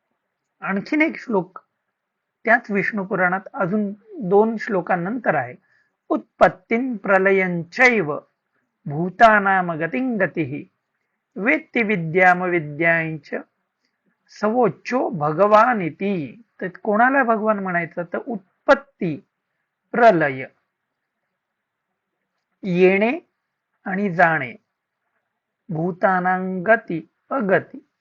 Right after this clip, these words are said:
आणि विद्याम अविद्या, तर विद्या आणि अविद्या,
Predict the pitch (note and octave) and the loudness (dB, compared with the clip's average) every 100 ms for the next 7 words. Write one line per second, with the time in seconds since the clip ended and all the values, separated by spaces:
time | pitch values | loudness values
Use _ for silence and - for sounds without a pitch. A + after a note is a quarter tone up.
0 | _ _ - F3+ G#3+ D4 - _ _ _ | _ _ -4 0 0 -2 -12 _ _ _
1 | _ _ _ _ _ _ _ _ _ _ | _ _ _ _ _ _ _ _ _ _
2 | _ F3 C4+ G#3+ D#3 E3 E3+ A#3 C#4 - | _ -2 0 0 -2 2 4 4 0 -10
3 | _ - C4 F#3+ E3 C3+ D3+ F3 B2 - | _ 4 6 6 0 -2 4 4 2 -6
4 | _ _ _ - F3+ E3 G#3+ G#3+ A#3+ B3 | _ _ _ -12 -6 -4 -2 2 4 4
5 | G3 G3 F#3+ G#3+ E3 C#3+ C#3+ D#3+ | 4 0 0 0 -2 0 2 0